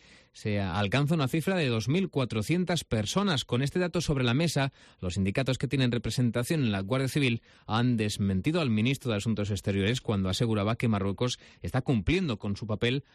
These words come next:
a la hora de controlar su costa. El setenta por ciento de las embarcaciones provienen de territorio vigilado por el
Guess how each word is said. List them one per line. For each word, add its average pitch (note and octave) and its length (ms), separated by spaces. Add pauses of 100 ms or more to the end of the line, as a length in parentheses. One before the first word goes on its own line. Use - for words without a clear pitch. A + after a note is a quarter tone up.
(100)
a G2 120
la G2 140
hora B2 160
de G#2+ 120
controlar A2 460
su G2+ 160
costa. B2+ 340 (280)
El G#2+ 120
setenta A#2+ 440
por G#2+ 160
ciento A#2 320
de A2 60
las G#2+ 160
embarcaciones G#2 580
provienen B2+ 480
de A#2 100
territorio A2+ 600
vigilado C#3 480
por C#3 160
el A#2 100